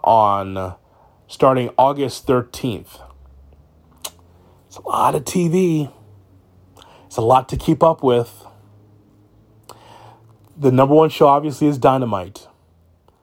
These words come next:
But here's what's key. Here's what I would do if I'm Tony Khan. You know what I'd do? I'd make sure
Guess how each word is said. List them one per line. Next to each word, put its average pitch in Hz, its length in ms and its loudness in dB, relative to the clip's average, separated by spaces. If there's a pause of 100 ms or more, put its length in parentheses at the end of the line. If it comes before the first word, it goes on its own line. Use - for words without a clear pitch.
(360)
But 117 140 -2
here's 156 640 0
what's 131 400 -2
key. 110 460 -8 (180)
Here's 127 220 -4
what 143 160 4
I 139 80 4
would 143 180 0
do 117 240 0
if 95 120 -6
I'm 107 400 -2 (160)
Tony 117 240 -6
Khan. 98 400 -4 (1040)
You 110 60 -14
know 110 80 0
what 123 80 4
I'd 131 160 2
do? 143 360 2 (880)
I'd 104 180 -2
make 120 300 0
sure 131 640 0